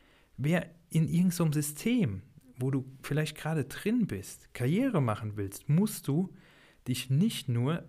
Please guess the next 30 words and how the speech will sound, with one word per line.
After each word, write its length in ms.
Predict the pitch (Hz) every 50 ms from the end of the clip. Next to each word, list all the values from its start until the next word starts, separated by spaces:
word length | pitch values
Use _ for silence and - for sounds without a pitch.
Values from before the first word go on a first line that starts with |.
| - -
bei 140 | - 113 110
deinem 240 | 107 110 110 110 110
Chef 500 | - - - 233 277 269 - - - - _ _ _ _ -
beliebt 380 | 113 110 113 117 117 - -
machen 460 | 110 104 104 98 - - 104 101 95 - -
oder 200 | - 107 107 104
bei 100 | 107 110
dein-, 200 | 113 113 113 110 - - _ - - - - _ -
ja, 240 | 117 113 98 - -
oder 220 | - - 120 117
bei 120 | 120 123
deiner 220 | 120 127 131 139 143
Chefin 480 | - - - 240 240 - - 123 107
da 160 | 107 - 202 247
irgendwie 400 | 220 - 127 117 110 107 104 98
gefallen, 600 | - 101 - - - - 95 95 - - - - - _ _ - - - - - - _
sondern 180 | - - 127 123
es 120 | 117 120
geht 280 | - - 120 120 120 -
darum, 520 | 101 107 120 143 147 147 175 190 190 - - -
wirklich 800 | 123 120 131 156 214 254 240 247 - - - 104 87 - - -
mit 180 | 113 110 -
Kolleginnen 600 | - - 117 113 127 160 180 190 180 190 180 165
und 40 | 160
Kollegen 600 | - - 123 113 113 139 156 170 180 170 147 127
ein 100 | 117 120
stabiles, 1040 | - - - - 110 - - _ - 175 214 226 190 131 110 95 87 - - - - _ _ _ - - - - _ _
fundiertes 640 | - - 127 113 - - 123 131 131 135 127 - -
Netzwerk 440 | 113 113 117 - - - 110 110 -
aufzubauen. 640 | - 101 - - - - 123 - - - - -